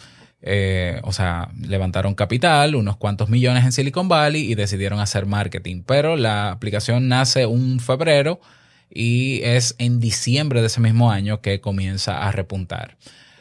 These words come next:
Es una aplicación que no trajo absolutamente nada novedoso, aunque tengo que mencionar que quizás lo más novedoso que trajo es que se, se especializó en una característica que ya tenían otras aplicaciones, que estoy hablando de las salas de audio.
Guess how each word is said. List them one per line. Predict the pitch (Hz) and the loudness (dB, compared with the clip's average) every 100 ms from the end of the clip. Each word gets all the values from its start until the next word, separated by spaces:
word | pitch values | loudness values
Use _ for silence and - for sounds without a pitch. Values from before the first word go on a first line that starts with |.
| _ | _
Es | - | -4
una | 202 233 | 0 0
aplicación | 226 214 202 165 180 190 | 2 2 2 2 0 -4
que | - 127 127 | 0 4 4
no | 123 123 131 | 4 4 4
trajo | 147 147 143 139 | 2 2 2 0
absolutamente | - 120 127 139 185 190 180 | 0 -2 0 -2 -2 0 0
nada | 156 160 165 | 2 2 2
novedoso, | 156 147 131 156 170 - 120 - | 0 2 2 4 2 0 -2 -2
aunque | 180 202 185 165 - 143 165 175 | -2 0 0 0 0 0 0 -2
tengo | - 120 123 | 0 0 2
que | 123 | 0
mencionar | 120 120 131 120 113 | 2 2 2 0 0
que | 110 | -2
quizás | 110 120 143 | -2 0 0
lo | 139 | 0
más | 131 127 | 0 0
novedoso | 131 120 117 123 | 2 2 2 0
que | 110 | 0
trajo | 92 104 | 0 -2
es | 104 | 0
que | 113 | 0
se, | - 110 - - | 0 -2 -4 -8
se | - 123 | 0 2
especializó | 117 - 123 127 123 120 143 170 - _ - _ _ _ | 0 0 -2 0 2 2 2 -2 -4 _ -20 _ _ _
en | 117 127 | 0 2
una | 139 | 2
característica | 156 170 165 165 120 117 104 98 98 | 2 0 0 2 2 2 -2 -4 -2
que | 104 | 0
ya | 104 | 0
tenían | 110 113 104 101 | 2 2 2 0
otras | - 110 - 107 107 | -2 0 0 0 -2
aplicaciones, | 104 98 95 - 92 76 - - - _ _ - | -4 -4 -4 -4 -4 -6 -8 -12 -16 _ _ -6
que | 143 156 165 - 85 | 0 4 2 0 -10
estoy | 62 139 120 175 | -6 -4 0 0
hablando | 170 139 139 | 2 2 2
de | 117 | 2
las | 113 110 | 2 2
salas | - 117 113 120 117 | 2 2 2 2 2
de | 107 - | 0 0
audio. | 107 107 107 92 87 76 | 2 2 2 -2 -6 -10